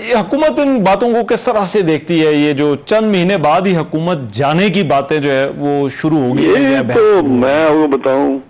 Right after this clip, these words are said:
Speaker 2: मैंने इतने इलेक्शन लड़े हैं,
Speaker 1: हाँ।
Speaker 2: इतनी असम्बलियां देखी हैं,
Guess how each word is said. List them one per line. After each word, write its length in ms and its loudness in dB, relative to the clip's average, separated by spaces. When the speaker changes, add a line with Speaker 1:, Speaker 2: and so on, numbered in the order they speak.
Speaker 2:
मैंने 300 0
इतने 260 0
इलेक्शन 360 0
लड़े 240 0
हैं, 380 0
Speaker 1:
हाँ। 80 -4
Speaker 2:
इतनी 140 -2
असम्बलियां 480 -4
देखी 340 -4
हैं, 220 -4